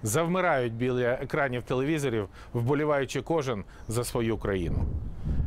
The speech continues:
Перший конкурс пройшов в тисяча дев'ятсот п'ятдесят шостому року. Пісня теж об'єднувала Європу,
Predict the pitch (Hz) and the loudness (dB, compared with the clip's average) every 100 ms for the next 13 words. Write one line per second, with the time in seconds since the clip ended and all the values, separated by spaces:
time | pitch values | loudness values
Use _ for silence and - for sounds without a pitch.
0 | - 175 160 - 147 - 175 170 107 - | 2 0 0 0 -2 0 0 0 -2 0
1 | 127 123 - 147 131 - - - 180 - | 0 0 0 0 0 -4 -2 0 0 0
2 | 156 143 143 160 - 139 - 151 - - | 0 0 0 -2 -2 -2 -2 -2 0 -2
3 | - - 113 110 85 - - - - - | -2 -2 0 0 0 -4 -10 -8 -6 -6
4 | - 160 170 - 151 147 - - - 165 | -2 0 0 0 -2 -4 -10 -8 0 2
5 | 131 120 135 139 123 120 120 117 123 175 | 2 0 0 0 0 2 2 2 2 2
6 | 170 87 | 0 -2